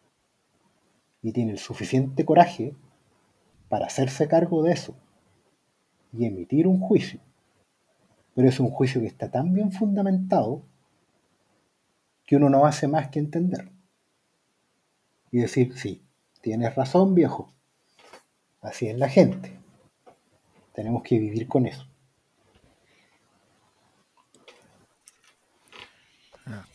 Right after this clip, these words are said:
Speaker 2: yo, mm, acá hay, acá hay un tema, o sea, yo esta es una película que me gustaría abordar de muchos puntos de vista, pero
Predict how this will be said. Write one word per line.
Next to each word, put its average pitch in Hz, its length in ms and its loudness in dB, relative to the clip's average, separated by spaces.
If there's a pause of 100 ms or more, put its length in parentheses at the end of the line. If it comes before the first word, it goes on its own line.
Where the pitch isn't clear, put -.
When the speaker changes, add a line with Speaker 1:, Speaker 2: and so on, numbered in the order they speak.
(120)
Speaker 2:
yo, 151 480 2
mm, 110 340 -8 (200)
acá 127 160 -4
hay, 170 140 2
acá 139 200 -2
hay 180 100 4
un 175 100 4
tema, 185 280 -2
o 139 60 -2
sea, 143 220 -4
yo 156 160 0
esta 226 280 0
es 220 60 2
una 196 120 0
película 160 320 -4
que 151 280 -6 (1200)
me 143 120 -6
gustaría 170 300 2
abordar 180 480 4
de 165 160 0
muchos 156 460 -2
puntos 147 320 -6
de 135 100 -2
vista, 127 200 -4
pero 147 200 -2